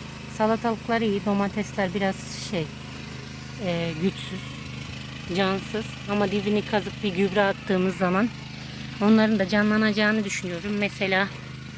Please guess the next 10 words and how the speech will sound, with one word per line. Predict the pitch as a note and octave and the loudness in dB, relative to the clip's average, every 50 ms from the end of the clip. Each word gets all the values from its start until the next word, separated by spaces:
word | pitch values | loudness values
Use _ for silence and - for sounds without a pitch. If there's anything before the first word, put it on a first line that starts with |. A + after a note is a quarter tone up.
| - - - - - - - - | -8 -8 -8 -14 -14 -12 -12 -8
şu | - - - A#3 G3+ | -4 -2 0 0 2
güzel, | F#3+ G#3 F#3+ G3 F#3+ F3+ F3 - - - - - - - - - - - - - - - - - - - - - - - | 2 2 4 4 4 4 2 0 -6 -14 -14 -14 -14 -14 -14 -14 -12 -14 -14 -14 -14 -14 -14 -14 -14 -14 -14 -14 -10 -6
güzel | F3+ F3+ E3+ G3 F#3+ F3+ E3+ | -4 0 4 4 4 4 2
bir | F#3 E3+ D#3 | 0 2 2
domates | F3 E3+ E3+ E3+ E3+ - F#3 E3+ - - - | 2 2 2 0 0 0 -2 -2 -2 -2 -2
bence. | F#3 F3 E3+ E3 F3+ G3 G3 - - - - - - - - - - - - - - - - - - - - - - - - - - - - - - - - - | 0 2 2 2 0 0 -2 -2 -8 -12 -12 -12 -12 -12 -12 -12 -12 -12 -12 -12 -12 -12 -12 -12 -12 -12 -12 -12 -10 -10 -10 -10 -10 -10 -10 -10 -10 -10 -4 2
Bunlar | A3+ B3 B3+ B3 A3+ F#3+ | 6 8 8 8 8 8
da | E3 F3+ | 6 4
yavaş | F#3+ G#3 G#3 G3 F#3 F3 - - | 4 4 4 2 0 0 -2 -2
yavaş | F3 F3 F#3+ | -2 -2 -2